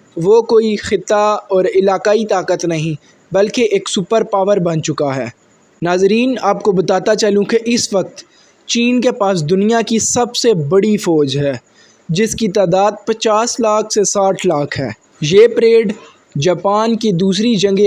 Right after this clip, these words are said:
عظیم میں شکست کے اسی سال مکمل ہونے پر منعقد کی گئی ہے۔ چین کے صدر شی جن پنگ نے اس پریڈ کی قیادت کی۔ ان کے ساتھ روس کے صدر ولادیمیر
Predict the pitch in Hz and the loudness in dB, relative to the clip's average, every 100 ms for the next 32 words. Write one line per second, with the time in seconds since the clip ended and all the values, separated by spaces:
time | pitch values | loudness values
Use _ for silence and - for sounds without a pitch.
0 | 190 180 175 202 208 214 - 202 214 214 | 2 0 0 2 2 0 -2 -2 -2 -2
1 | - 226 202 208 - 254 226 - 185 190 | -2 -2 0 -2 -2 -2 0 0 0 2
2 | 185 180 196 202 208 196 196 202 208 208 | 0 0 0 0 0 0 0 0 2 0
3 | 202 - 185 180 - 175 - 196 160 151 | -2 -4 -2 -2 -2 -2 -2 0 2 2
4 | 135 139 131 _ _ - _ 214 240 247 | 0 -2 -8 _ _ -20 _ -2 0 0
5 | 233 214 180 175 175 - - - 220 240 | 0 0 0 0 0 -4 -12 -4 0 2
6 | 247 196 214 214 226 220 214 208 220 - | 2 0 0 0 0 2 0 0 -2 -4
7 | - 208 208 185 190 214 202 180 170 202 | -2 2 4 4 0 -2 0 0 2 0
8 | - 226 220 214 - _ - _ 220 240 | 0 -2 -2 -4 -12 _ -20 _ -2 0
9 | 233 247 208 185 160 170 160 190 220 - | 0 0 0 0 -2 -2 0 2 0 0
10 | 226 214 208 175 170 175 180 170 185 202 | -2 0 0 2 2 2 2 2 0 2